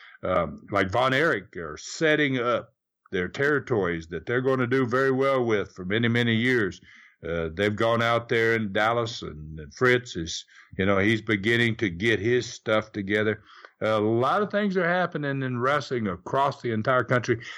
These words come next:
and around the world. Uh, Jim Barnett's there in Australia, and Australia is kicking. It's really, they've loved the wrestling there in Australia. It's become a big product for 'em over there. And,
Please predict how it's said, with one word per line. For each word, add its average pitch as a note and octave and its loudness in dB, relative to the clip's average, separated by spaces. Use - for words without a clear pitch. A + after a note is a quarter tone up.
and A2 4
around A#2+ 2
the A#2 -2
world. A#2 -2
Uh, E2 -4
Jim A#2+ 0
Barnett's C3 2
there B2 2
in A#2+ 0
Australia, A#2 2
and D#2+ -2
Australia G#2 0
is D2 -8
kicking. F#2+ -2
It's G#2+ 2
really, F#2 0
they've F2 -6
loved G#2 0
the D#2 -8
wrestling F#2 -2
there E2+ 0
in E2 -2
Australia. F2 0
It's - -8
become G2 0
a E2 0
big A2+ -2
product D3+ 0
for F#2+ 2
'em F2+ 2
over F2 2
there. F2+ 2
And, F2 2